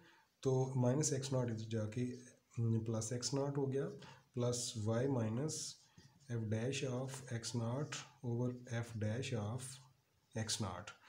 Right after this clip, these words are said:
अब अगर हम इस tangent को आगे move करें तो ये X axis को इस point पे आके touch करेगा, तो जिस point पे touch करेगा वहाँ पे y is equal to zero होगा। तो इस y is equal to zero को यहाँ पे पुट कर देते हैं, x is equal to x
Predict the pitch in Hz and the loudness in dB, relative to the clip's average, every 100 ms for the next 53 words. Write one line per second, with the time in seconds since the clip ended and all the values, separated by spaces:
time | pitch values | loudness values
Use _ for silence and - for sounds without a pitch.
0 | - - - - - 151 160 160 151 160 | -20 -20 -20 -8 0 2 2 2 2 2
1 | 156 - 147 160 156 151 147 147 147 - | 2 2 2 2 2 0 0 2 -2 -4
2 | - 127 135 131 - - 131 143 156 135 | 0 4 6 6 6 4 4 4 2 2
3 | 127 135 139 143 143 147 135 135 135 131 | 2 2 2 2 -2 -2 -2 -2 -2 0
4 | 147 147 - 131 139 131 113 107 110 - | 0 0 0 0 2 2 0 0 -4 -2
5 | 120 113 120 139 127 - - 139 135 131 | -2 0 0 0 0 0 0 0 2 2
6 | 135 - 143 139 143 131 131 131 139 110 | 0 0 0 2 2 0 0 0 0 2
7 | 107 123 139 123 120 131 131 120 135 160 | 2 2 2 2 0 0 0 2 2 4
8 | 120 101 113 147 - - - - _ _ | 4 2 0 -2 -8 -18 -20 -20 _ _
9 | 151 165 123 131 151 156 160 156 139 139 | -4 -2 0 2 4 4 2 2 2 2
10 | 147 139 107 101 107 117 - 127 143 151 | 4 4 4 2 0 -2 -2 -2 0 0
11 | 165 143 143 - - - - - 135 139 | 0 0 -2 -10 -20 -20 -10 -4 -2 0
12 | 143 139 139 139 | 0 0 2 2